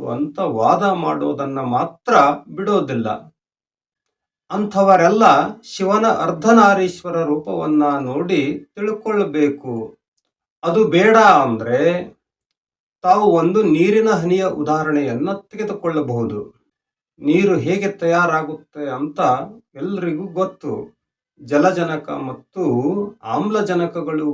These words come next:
ಕೂಡಿ ನೀರು ತಯಾರಾಗುತ್ತೆ. ಜಲಜನಕ ಮತ್ತು ಆಮ್ಲಜನಕಗಳು ಕೂಡದೆ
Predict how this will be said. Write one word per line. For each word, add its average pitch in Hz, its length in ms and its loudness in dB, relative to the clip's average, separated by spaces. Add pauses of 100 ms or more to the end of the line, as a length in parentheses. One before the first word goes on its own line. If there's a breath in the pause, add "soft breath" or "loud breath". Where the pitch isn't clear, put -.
(160)
ಕೂಡಿ 190 400 2 (500)
ನೀರು 196 340 -2
ತಯಾರಾಗುತ್ತೆ. 165 1000 -2 (640)
ಜಲಜನಕ 180 640 2 (140)
ಮತ್ತು 170 260 -8 (200)
ಆಮ್ಲಜನಕಗಳು 180 920 -2
ಕೂಡದೆ 165 640 0